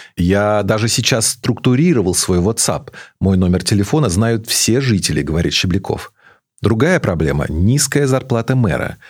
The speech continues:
По словам Щеблякова, после вычета налогов он получает сто пять тысяч рублей. "У нас водитель автобуса зарабатывает больше меня, сто, сто двадцать. Там, конечно, от рейса зависит, но в среднем так", говорит мэр.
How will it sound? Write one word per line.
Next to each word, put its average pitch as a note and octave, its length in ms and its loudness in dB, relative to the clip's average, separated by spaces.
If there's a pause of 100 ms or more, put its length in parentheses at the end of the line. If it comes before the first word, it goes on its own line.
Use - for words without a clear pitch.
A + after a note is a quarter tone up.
(340)
По F2 80 -2
словам F#2+ 280 0
Щеблякова, G#2 760 2
после G#2 340 -2
вычета G#2 400 0
налогов A2 580 0
он A#2 140 0
получает B2 500 0
сто - 300 0
пять D3+ 400 -4
тысяч B2+ 360 -2
рублей. G2+ 440 0 (580)
"У C#3+ 120 0
нас F3 200 2
водитель F3 380 2
автобуса D#3+ 560 2
зарабатывает A#2 640 0
больше A#2+ 440 2
меня, C3+ 420 0
сто, - 380 0
сто D#3 180 0
двадцать. - 540 -2 (320)
Там, A2+ 180 -2
конечно, A#2 640 0
от G#2+ 100 -6
рейса F#3+ 300 0
зависит, E2+ 500 0
но A2+ 300 0
в - 60 -8
среднем D3 340 0
так", - 320 -4
говорит D#2 320 -2
мэр. E2+ 260 -4